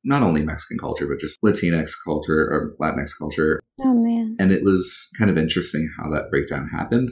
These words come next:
Speaker 1: but she, he actually died when she was sixteen, so that was effectively the end of it. So when it got to us, she passed along as much as she could, but there was no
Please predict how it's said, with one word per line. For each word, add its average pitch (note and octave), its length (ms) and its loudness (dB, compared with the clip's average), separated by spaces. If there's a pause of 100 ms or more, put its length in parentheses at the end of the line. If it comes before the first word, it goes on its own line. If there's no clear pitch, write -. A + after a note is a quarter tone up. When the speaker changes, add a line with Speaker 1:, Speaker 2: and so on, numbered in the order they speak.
Speaker 1:
but E2+ 180 4
she, E2+ 720 0 (420)
he A2 80 2
actually F#2+ 300 4
died D#2 220 0
when D#2 100 -2
she D2+ 160 -2
was D2+ 140 -2
sixteen, D2+ 480 -2
so D#2 340 0
that C#2+ 180 0
was - 200 -4
effectively E2 520 -2
the C2+ 140 -6
end D2+ 140 -10 (120)
of - 80 -2
it. - 80 -4 (220)
So - 180 2
when F#2 360 4
it F2 120 0
got E2 240 0 (140)
to E2 320 0
us, - 640 0
she F#2 360 0
passed E2+ 240 0
along E2+ 200 2
as D#2 120 -2
much E2 140 -2
as - 60 -10
she D#2+ 180 -4
could, D#2+ 280 0 (120)
but D2+ 240 0 (360)
there G2+ 100 6
was F#2 180 4
no D#2+ 580 0